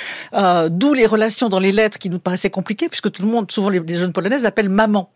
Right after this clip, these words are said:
Et on se disait, mais c'est quand même très étrange de l'appeler maman. Enfin, bon, est-ce que c'est, bon, la Vierge Marie ? Enfin, si, est-ce que c'est, euh, le, le, le, euh, quelque chose de très catholique ? Alors, c'est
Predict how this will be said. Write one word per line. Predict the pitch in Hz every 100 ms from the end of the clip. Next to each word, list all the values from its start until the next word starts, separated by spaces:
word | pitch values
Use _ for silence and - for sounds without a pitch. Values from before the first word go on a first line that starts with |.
| -
Et |
on | 120 -
se | -
disait, | 175
mais | 170
c'est | -
quand | 147
même |
très | - 165 165
étrange | - - 277 190
de | 147
l'appeler | 143 - 151
maman. | 147 170 196 277 185
Enfin, | 143
bon, | 147
est-ce | 143 -
que | 147
c'est, | - 165 226 190
bon, | 147 170
la | 147
Vierge | 131 151 151
Marie ? | 147 147 143 214 226
Enfin, | 143
si, | -
est-ce | 147
que | -
c'est, | - 185 170 - - 160
euh, | 151
le, | 151
le, | 151 147
le, | 151 147 - -
euh, | -
quelque | 151 131
chose | 190
de | 156
très | 147 -
catholique ? | 151 175 208 277 -
Alors, | 135
c'est | - -